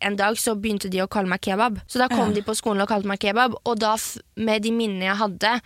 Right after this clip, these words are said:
Speaker 1: med på en måte å være at jeg ble ikke godtatt for jeg var annerledes, og fordi jeg kom fra et annet land.
Speaker 2: Mm.
Speaker 1: Eh, på barneskolen så ble det veldig vondt for meg.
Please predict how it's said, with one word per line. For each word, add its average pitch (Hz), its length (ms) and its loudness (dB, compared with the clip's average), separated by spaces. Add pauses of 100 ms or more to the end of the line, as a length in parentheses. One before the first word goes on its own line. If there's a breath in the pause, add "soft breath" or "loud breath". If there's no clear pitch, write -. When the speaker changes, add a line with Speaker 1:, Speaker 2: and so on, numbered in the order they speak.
(160 loud breath)
Speaker 1:
med 220 180 -2
på 233 80 -2
en 220 60 2
måte 202 220 -2
å 208 40 0
være 190 220 0 (300)
at 208 160 0
jeg 202 240 2
ble 202 160 -2
ikke 190 160 -4
godtatt 196 340 -8
for - 100 -6
jeg 190 120 2
var 190 160 0
annerledes, 190 420 -2
og 214 80 -2
fordi 202 500 0
jeg 208 160 0
kom 208 160 -2
fra 214 140 -2
et 220 80 -2
annet 214 240 0
land. 262 240 2 (140)
Speaker 2:
Mm. 196 340 -2 (220)
Speaker 1:
Eh, 226 100 2
på 240 140 0
barneskolen 220 720 2 (180 loud breath)
så 269 180 0
ble 226 300 2
det 208 140 0
veldig 208 260 0
vondt 185 400 -4
for 226 140 -4
meg. 285 320 2